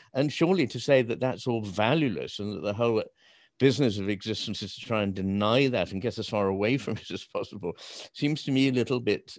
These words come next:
um, negative. Because even the Buddha, um, you know,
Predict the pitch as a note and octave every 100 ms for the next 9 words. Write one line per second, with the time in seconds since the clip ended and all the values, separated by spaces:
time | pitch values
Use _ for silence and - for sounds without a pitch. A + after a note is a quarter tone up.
0 | - G2+ G#2+ A2 G#2 _ _ _ D#3+ B2+
1 | G#3 G#3+ - C2 - - _ _ _ _
2 | _ _ _ - C#3+ D#3 D#3+ D#3+ E3 G#3+
3 | F3+ D3 D3+ D#3 B3+ G2 B1+ - - A2
4 | A2 G#2 F2+ - - B2 B2 D#2 F2+